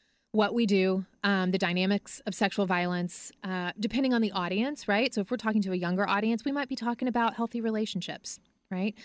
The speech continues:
We might be talking about consent or boundaries in friendship, because we know that that's all a part of them being able to create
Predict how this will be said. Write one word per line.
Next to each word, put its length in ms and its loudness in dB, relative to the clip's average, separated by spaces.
We 80 4
might 120 4
be 60 -2
talking 220 2
about 160 2
consent 560 -4
or 240 4
boundaries 440 2
in 100 4
friendship, 440 -4
because 200 -2
we 80 4
know 120 2
that 120 -2
that's 200 -2
all 140 -2
a 40 -6
part 400 -4
of 420 -8
them 280 4
being 180 4
able 180 2
to 80 0
create 640 0